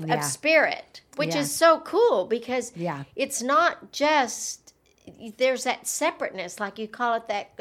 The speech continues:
Speaker 2: that thin, that veil, that thin veil. And
Speaker 1: Yeah.
Speaker 2: I like that whole image because
Speaker 1: Yeah.
Speaker 2: that is, that is what happens, I believe.
Speaker 1: Yeah, I do too. I,
Speaker 2: So
Speaker 1: I, I think your description of taking a sleeping pill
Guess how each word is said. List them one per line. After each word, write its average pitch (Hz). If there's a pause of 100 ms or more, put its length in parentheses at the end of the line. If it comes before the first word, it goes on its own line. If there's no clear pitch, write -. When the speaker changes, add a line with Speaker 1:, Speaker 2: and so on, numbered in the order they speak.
Speaker 2:
that 220 (100)
thin, 247
that 233
veil, 226
that -
thin 302
veil. 226 (320)
And -
Speaker 1:
Yeah. 220
Speaker 2:
I -
like 233
that 240
whole 247
image 220
because 226
Speaker 1:
Yeah. 226
Speaker 2:
that 254
is, 269
that 254
is 269
what 269
happens, 220
I 143
believe. 143
Speaker 1:
Yeah, 160
I 151
do 160
too. 143 (320)
I, 190
Speaker 2:
So 254
Speaker 1:
I, 226
I 226
think 226
your 208
description 190
of 170 (440)
taking 190
a 165
sleeping 185
pill 156